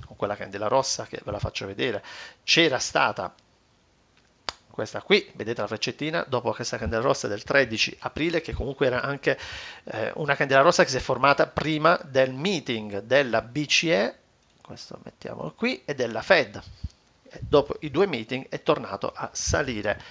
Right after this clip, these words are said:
il cambio euro-dollaro, che proprio in questo momento sta battendo i massimi di giornata uno quattordici e novantatré, leggo poco fa. Quindi, se siete ancora a ribasso, però magari potete già eur cad da oggi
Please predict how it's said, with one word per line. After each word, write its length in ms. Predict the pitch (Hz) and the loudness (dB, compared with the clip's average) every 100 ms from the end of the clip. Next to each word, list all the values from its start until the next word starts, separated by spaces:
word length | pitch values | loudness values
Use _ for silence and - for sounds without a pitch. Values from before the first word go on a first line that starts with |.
| - - - - | -18 -18 -20 -16
il 420 | - 151 151 156 - | -4 -2 0 -2 0
cambio 480 | 139 117 131 147 | 0 2 0 0
euro-dollaro, 440 | - 156 143 117 120 | 4 4 4 2 0
che 160 | - | -4
proprio 260 | 131 165 165 | -2 -2 -2
in 40 | |
questo 200 | 151 147 | -2 -2
momento 180 | 185 180 | 0 0
sta 180 | 151 143 | 0 2
battendo 580 | 139 151 180 180 170 175 | 2 2 0 2 4 4
i 140 | 160 | 2
massimi 300 | 151 160 - | 0 0 0
di 60 | 139 | 0
giornata 260 | 156 165 | 2 2
uno 120 | 156 156 | 2 4
quattordici 420 | 147 175 151 151 | 4 4 2 2
e 40 | |
novantatré, 480 | 143 143 170 202 220 | 2 2 2 2 0
leggo 480 | 127 120 139 - - | 0 -2 0 -2 -2
poco 220 | - 123 | -6 -4
fa. 240 | 143 214 - - - - - - - _ | 4 4 4 -6 -10 -10 -14 -16 -20 _
Quindi, 600 | - 269 214 147 127 120 - _ _ _ _ _ _ _ _ _ - | 4 6 6 4 0 0 -8 _ _ _ _ _ _ _ _ _ -4
se 220 | - 151 | 2 4
siete 220 | 190 - | 8 8
ancora 240 | 233 202 185 | 10 10 10
a 40 | |
ribasso, 500 | 175 147 123 - 151 | 10 8 8 4 6
però 260 | - 220 151 | 10 10 10
magari 640 | 196 151 107 127 180 - - - - - | 8 8 6 4 0 -4 -14 -12 -12 -4
potete 380 | 151 160 156 127 | 0 2 2 4
già 340 | 127 175 110 | 8 8 8
eur 340 | - 170 147 - | 8 8 8 4
cad 500 | - 147 143 139 254 | 4 4 4 2 2
da 200 | 131 101 | 2 2
oggi 380 | 107 113 160 | 0 -2 -2